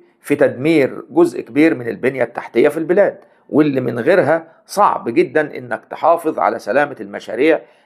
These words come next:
اللي زي مشروع السد كده. كتير من الطرق والاتصالات والمرافق الحيوية اللي بتدعم سد النهضة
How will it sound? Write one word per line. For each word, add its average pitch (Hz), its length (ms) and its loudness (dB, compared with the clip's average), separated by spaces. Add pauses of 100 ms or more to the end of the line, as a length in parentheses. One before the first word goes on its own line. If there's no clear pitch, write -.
(140)
اللي 139 200 2
زي 120 280 0
مشروع 104 400 0
السد 123 380 -2
كده. 175 280 0 (760)
كتير 240 280 2
من 208 140 2
الطرق 208 440 2
والاتصالات 135 720 2
والمرافق 123 640 -2
الحيوية 117 580 -2
اللي 107 200 -6
بتدعم 113 680 -2
سد - 380 -2
النهضة 165 540 0